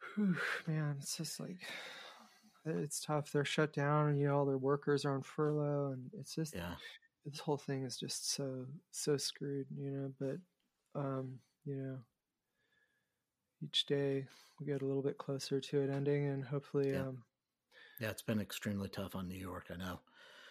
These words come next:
Speaker 1: Oh my God. Yeah.
Speaker 2: Yeah.
Speaker 1: <laughs>
Speaker 2: Bakuro is beca-, it has, it's become our spot when I come out there. Like, I,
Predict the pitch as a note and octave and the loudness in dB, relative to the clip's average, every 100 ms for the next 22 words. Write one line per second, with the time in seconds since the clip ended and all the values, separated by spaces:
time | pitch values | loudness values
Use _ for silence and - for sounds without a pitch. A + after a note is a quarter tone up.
0 | - C#3 C#3 C#3+ - - C3+ - - - | -6 -6 -6 -8 -8 -6 -8 -10 -16 -20
1 | - - - D3 C3+ - B4 - - - | -20 -20 -10 -6 -2 0 2 2 -2 -4
2 | - C#4+ - - G#4+ F#4+ E4+ F#3+ E3 F#4+ | -8 -10 -10 -10 -4 -4 2 4 4 0
3 | - - - - - - A#2+ C3 D#3+ E3 | -12 -12 -12 -12 -4 2 8 12 12 12
4 | C3 - A#2 B2+ A#2 A#2+ B2 C3+ G2+ G2 | 12 8 4 8 8 10 12 12 12 8
5 | - G#2 A2+ G#2 - - A2 A#2 A2+ G#2 | -2 2 6 6 4 4 8 8 8 0
6 | G2 G#2 G2+ G#2 A2 G2+ G2 F#2+ G2+ G2 | -2 -2 0 2 4 4 2 0 0 0